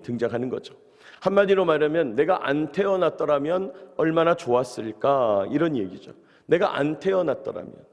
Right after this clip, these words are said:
삼 절부터 구 절까지 보니까 "내가 태어난 날, 생일날이 없었더라면, 없었더라면, 존재하지 않았더라면, 나를 임신하는 그 밤이, 그 밤이 없었더라면,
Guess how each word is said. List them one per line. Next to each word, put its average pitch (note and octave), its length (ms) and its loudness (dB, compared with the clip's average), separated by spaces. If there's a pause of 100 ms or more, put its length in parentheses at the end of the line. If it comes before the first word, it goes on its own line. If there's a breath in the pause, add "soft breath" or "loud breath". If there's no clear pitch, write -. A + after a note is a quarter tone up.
(640 soft breath)
삼 F#3 280 0
절부터 F3+ 400 2
구 D#3 100 -8
절까지 C#3 720 0
보니까 D3 560 -2 (260 loud breath)
"내가 D3+ 200 4
태어난 D#3 500 2
날, G#2 260 -2
생일날이 D#3+ 840 -2 (180)
없었더라면, F#3+ 1200 0
없었더라면, C#3+ 640 -6 (260 loud breath)
존재하지 F#3 640 2
않았더라면, D3+ 640 -2 (300 loud breath)
나를 E3+ 420 2
임신하는 G3 680 2
그 E3+ 120 -2
밤이, E3+ 300 0 (180)
그 F#3 160 2
밤이 E3 400 0
없었더라면, A#2+ 800 -2